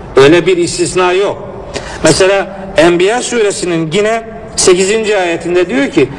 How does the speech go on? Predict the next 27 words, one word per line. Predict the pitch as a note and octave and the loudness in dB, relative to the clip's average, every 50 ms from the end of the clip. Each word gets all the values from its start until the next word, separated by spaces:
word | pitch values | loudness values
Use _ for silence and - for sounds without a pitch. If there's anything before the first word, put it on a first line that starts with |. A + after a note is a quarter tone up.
| - - - | -14 -2 2
"Ve | D3+ E3 | 4 4
ma | G3 G#3+ G#3+ G#3 G#3 | 4 4 2 2 0
cealnahum | F3+ G3+ G3+ G3 G#3+ G#3+ A3 B3 B3 A3+ G#3 G#3+ G#3 | 0 0 0 0 -2 -2 -2 -2 -2 -2 -2 -4 -2
ceseden." | F#3+ A3+ G#3+ A3 G#3 D#3 B2 A2 G2 - - - - - - - - | -2 -2 0 0 0 -2 -2 -2 -4 -6 -10 -14 -14 -14 -14 -2 2
Biz | F3+ F#3+ - - | 2 2 4 4
peygamberleri | G3+ G3+ G3+ F#3 G3+ G3+ G3+ G3+ G#3 G#3 G3+ G#3 G#3 G#3 G3+ | 2 2 2 2 0 -2 -2 0 0 0 0 0 -2 -2 -2
şöyle | G#3 - A3+ A3+ A3 A3 | -2 0 0 0 0 0
cesetler | - G#3 G3 - - G#3+ G#3 - - G#3+ G3 | 0 0 0 0 -2 -2 0 2 2 4 4
yapmadık. | G3+ G#3+ A3 A3 - - B2+ - A2+ G#2+ - - - - - - - - - - - - - - - - - - - - - - | 4 2 0 -2 -2 -2 -2 -2 -2 -4 -6 -8 -12 -16 -16 -16 -16 -16 -18 -18 -18 -18 -18 -18 -18 -18 -16 -16 -16 -4 2 4
"La | C3+ D#3+ E3+ F3 | 4 6 6 4
yekulûne | F3+ F#3+ F3 C#3+ - F#3 F#3 G3 G3+ F#3+ F#3 F3 F3 - | 4 2 0 2 2 2 4 4 2 2 0 -4 -2 0
ta'ame." | F#3 F3 E3+ F3 F3+ E3 D3 B2 G#2+ F#2+ - - - - - | 2 2 4 2 2 -2 -4 -6 -8 -10 -10 -12 -10 0 2
Yemek | D3 F3 F3+ F#3 F3+ D#3+ F3 F3+ | 4 4 4 2 0 0 0 -2
yemezler. | F3 E3+ D#3+ D3 C3+ A#2 A2+ B2 G#2+ - - - - - - - - - - - - - | -2 0 -2 -2 -2 -2 -2 -4 -4 -4 -6 -10 -14 -14 -14 -14 -14 -14 -14 -4 2 4
"Ve | D3 F3 | 4 6
ma | G3+ A3 A3+ A3+ | 6 4 2 2
kânû | - - C4 C4 B3 A#3+ A3+ G#3 | 0 0 0 0 0 0 0 0
halidîn." | - G#3+ G#3+ G#3+ G3+ G3+ G3+ G3 F#3 F#3+ E3 B2 G#2 - - - - - - | 0 0 0 0 0 0 0 0 0 0 0 0 -4 -10 -14 -14 -6 0 2
Uzun | B3+ A3+ F#3 A3 C#4+ D4+ D4 C4+ A#3 | 2 4 4 4 2 2 2 0 -2
hayata | G3+ F3 F#3+ G#3 G#3 G3+ G3 G3+ A3 F#3 | -2 -2 -2 -2 -2 -2 -2 0 -2 0
sahip | - G#3 G3 G3 G3 F#3 - | 2 0 0 0 0 0 0
kılınanlar | - F#3+ F#3+ F#3+ G3+ G3+ G#3 G#3+ A3+ A#3+ A3 | 0 2 2 2 0 -2 -2 -2 -2 -2 0
da | G3+ G#3 | 0 0
yok | A3 A3+ - - | 0 0 -2 -4
içlerinde. | D#3 C#3 - - B2+ A2+ F#2+ F#2+ F#2 F2 D2 C#2+ - - - - - - - - - | -6 -8 -4 -2 -2 -2 -2 -4 -6 -6 -6 -6 -6 -8 -12 -14 -14 -14 -6 0 0
Bütün | G3 - - C#4 C4+ | 2 2 4 2 2
peygamberler | A3 F#3+ F#3 F3 D3+ D#3+ D#3 D3+ D3+ D3+ D#3 E3+ G3 A#3+ B3+ | 2 0 0 0 -2 -2 -4 -2 -2 -2 -2 -2 -2 -4 -4